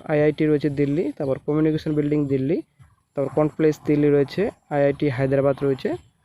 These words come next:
তারপর সরকারি অফিস বেঙ্গালুরু রয়েছে, ইন্ডিয়া হ্যাবিটেট স্টে-, সেন্টার দিল্লি রয়েছে, নির্বাচিত অবস্থান গুরুগ্রাম রয়েছে। তো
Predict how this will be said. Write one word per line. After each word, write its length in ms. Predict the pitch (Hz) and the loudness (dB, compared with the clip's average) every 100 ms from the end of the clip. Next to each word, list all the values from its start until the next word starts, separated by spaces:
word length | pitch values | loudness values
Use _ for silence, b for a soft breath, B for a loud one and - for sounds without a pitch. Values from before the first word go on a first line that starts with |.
| _ | _
তারপর 180 | - 135 | -10 -10
সরকারি 400 | - 156 175 170 | -4 -2 2 2
অফিস 400 | 156 170 170 - 147 | 2 2 2 0 0
বেঙ্গালুরু 460 | 143 143 151 151 | 2 4 4 4
রয়েছে, 380 | 139 135 - 240 - _ - - _ - | 2 0 -2 -6 -8 _ -20 -20 _ -2
ইন্ডিয়া 440 | 151 156 165 165 | 0 2 4 2
হ্যাবিটেট 460 | 139 139 151 156 147 - | 0 0 2 2 0 -4
স্টে-, 320 | - 156 143 | -6 -2 -2
সেন্টার 480 | - 151 143 151 143 | 0 0 0 0 0
দিল্লি 280 | 147 143 | 2 2
রয়েছে, 340 | 139 131 214 285 | 2 0 -2 -2
নির্বাচিত 460 | 190 151 147 151 | 0 2 2 0
অবস্থান 440 | 160 151 151 - 165 | 0 0 -2 -4 -4
গুরুগ্রাম 540 | 185 143 147 143 147 135 | -4 -2 -2 0 0 0
রয়েছে। 320 | 127 127 214 - B B B B B _ | -2 -4 -8 -10 B B B B B _
তো 160 | 143 | -6